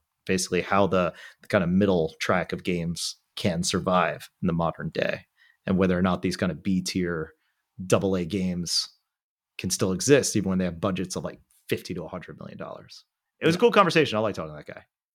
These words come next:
Speaker 2: It was very good. So yeah. So anyways, I think you should, you should go seek that out if you wanna go hear Jason be intelligent. Um, if you listen to this and just go,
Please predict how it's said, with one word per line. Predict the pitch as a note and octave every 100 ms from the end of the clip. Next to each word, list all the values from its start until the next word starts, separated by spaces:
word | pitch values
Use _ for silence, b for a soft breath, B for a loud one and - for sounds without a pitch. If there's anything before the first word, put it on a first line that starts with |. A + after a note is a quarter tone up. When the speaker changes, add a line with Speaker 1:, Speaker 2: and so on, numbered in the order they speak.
| -
Speaker 2:
It |
was | E3+
very | G#3
good. | F#3 D3+ -
So | F3
yeah. | F#3+ A#2
So | - F3
anyways, | D#3 F3 A2 A#2+
I | C3+
think | D#3+
you | D3 C3+
should, | C3+ - -
you | C3+
should | -
go | B2
seek | A#2+ F3+ -
that | A#2
out | G#2 -
if | - -
you |
wanna | A2+ A2+
go | A2
hear | A2+
Jason | G2 A2 G#2+ G2+
be | F#2 G#2
intelligent. | G2 - A2 F#2 A2 _ _ b b b b b _ -
Um, | - F#2+ F#2 F#2 G2+
if | B2
you |
listen | A#2+ A#2 G#2+
to |
this | A2+ G#2+
and | F#2+
just | F#2
go, | G2+